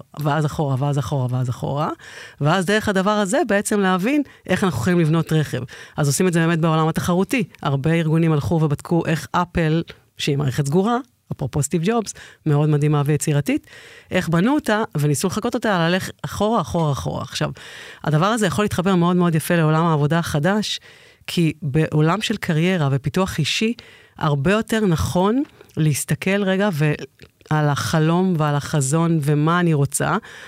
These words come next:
אז נגיד אם אני לוקחת רגע את הדוגמה הזאת, אם אני עכשיו רוצה לפתח את הקריירה שלי, אז לעשות reverse engineering, טוב, זה אולי להסתכל על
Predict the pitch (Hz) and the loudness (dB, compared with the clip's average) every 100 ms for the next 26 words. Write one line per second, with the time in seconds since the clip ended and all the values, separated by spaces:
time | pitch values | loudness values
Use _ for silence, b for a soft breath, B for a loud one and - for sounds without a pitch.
0 | B 151 151 170 190 175 180 185 180 175 | B 0 2 2 2 2 0 -2 0 0
1 | 156 156 165 160 156 170 180 165 160 156 | 0 2 2 2 0 0 0 0 2 2
2 | 165 - 175 165 147 170 - 165 160 151 | 2 0 -2 0 0 -2 -2 -2 -2 -2
3 | 151 147 170 190 254 302 B B B 156 | 0 0 2 0 -2 -4 B B B -2
4 | 147 151 202 170 147 190 190 208 180 160 | 0 0 0 0 2 2 2 2 2 4
5 | 160 269 240 208 - B B B B - | 4 2 2 2 -2 B B B B 0
6 | 240 294 233 156 175 175 202 214 - 185 | 2 2 0 0 2 4 2 0 -2 -2
7 | 208 190 165 | 0 2 2